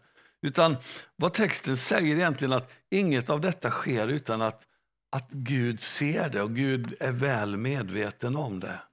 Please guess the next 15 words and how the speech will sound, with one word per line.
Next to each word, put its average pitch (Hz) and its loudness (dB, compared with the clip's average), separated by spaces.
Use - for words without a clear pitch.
Och 123 -8
han 180 2
har 107 0
ju 101 -2
historien 95 -4
i 95 -2
sin 90 -4
hand. 92 -6
Så 143 4
det 165 8
här 190 8
var 202 6
min 185 4
första 156 2
punkt. 151 0